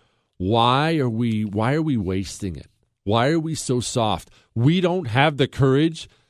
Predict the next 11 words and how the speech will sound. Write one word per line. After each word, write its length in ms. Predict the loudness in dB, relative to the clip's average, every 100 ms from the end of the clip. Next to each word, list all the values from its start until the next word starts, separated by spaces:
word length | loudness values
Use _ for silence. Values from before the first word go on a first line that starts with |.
| _ -2
to 100 | -2
speak 460 | 0 0 0 2
out 340 | 2 4 2 _ _ -2
against 440 | 0 2 0 0
disgusting, 1200 | -2 -2 -4 -10 -2 0 0 -2 -2 -2 -4 -12 _ _
evil, 640 | -2 0 0 2 2 2 0 _ -4
murderous 680 | 2 4 4 2 0 -2 -2
communism 760 | 2 4 4 4 2 0 -4
from 220 | -2 0
the 80 | 0
pulpit. 520 | 2 2 2 0 -2